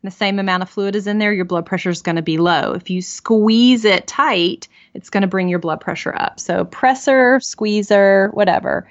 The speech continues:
And the way that it's traditionally used is in a drip. We hang a drip or two on you to help that squeeze effect and bring your blood pressure up. What we're doing now in the pre-hospital environment is we're giving just a push dose, like a,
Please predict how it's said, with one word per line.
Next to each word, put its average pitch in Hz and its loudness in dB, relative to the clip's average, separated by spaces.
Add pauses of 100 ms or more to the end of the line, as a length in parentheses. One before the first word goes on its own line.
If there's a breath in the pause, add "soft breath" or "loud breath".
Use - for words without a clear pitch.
And 233 0
the 220 -6
way 233 0
that 233 -6 (220)
it's 226 -20
traditionally 220 -6
used 190 -6
is 180 -6
in 175 -4
a 170 -4
drip. 165 -4
We 185 -4
hang 180 0
a - 0
drip 180 -2 (360 soft breath)
or 190 2
two 185 2
on 180 2
you 165 -2
to 180 -4
help 170 -2
that 175 -2
squeeze 196 -8
effect - -6 (220 soft breath)
and 185 -4
bring 190 -2
your 185 -2
blood 165 -2
pressure - -6
up. - -2 (240 soft breath)
What 214 2
we're 262 4
doing 254 2
now 208 0 (320)
in 196 -4
the 185 -4
pre-hospital 190 -2
environment 185 -2
is 190 -8
we're 185 -2
giving 196 0
just 185 -8
a 175 -6
push - -4
dose, - -6
like - -8
a, - -4